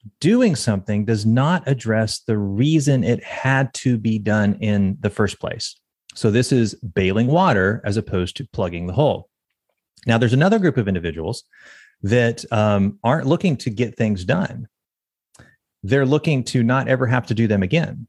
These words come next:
And so rather than spending their time checking things off their to-do list, they are spending their time documenting processes, building systems, finding the right person to partner with, to hire,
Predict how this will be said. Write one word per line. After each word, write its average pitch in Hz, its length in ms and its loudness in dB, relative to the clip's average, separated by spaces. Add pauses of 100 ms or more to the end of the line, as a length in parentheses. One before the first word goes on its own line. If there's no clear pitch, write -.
(1080)
And 113 200 4
so 117 580 2
rather 135 420 0
than 117 140 2
spending 117 360 2
their 98 120 2
time 107 400 0
checking 123 300 0
things 104 200 0
off 92 140 -2
their 90 80 -6
to-do 175 280 0
list, 98 440 -2 (600)
they 139 400 2
are 165 100 2
spending 101 360 0
their 92 120 -2
time 90 560 -2 (240)
documenting 90 520 -2
processes, 120 680 0
building 85 300 -4
systems, 120 720 0 (340)
finding 101 280 0
the 87 80 -4
right 85 260 -4
person 123 320 0
to 107 60 2
partner 120 360 0
with, 110 460 2 (260)
to - 100 -12
hire, 113 720 2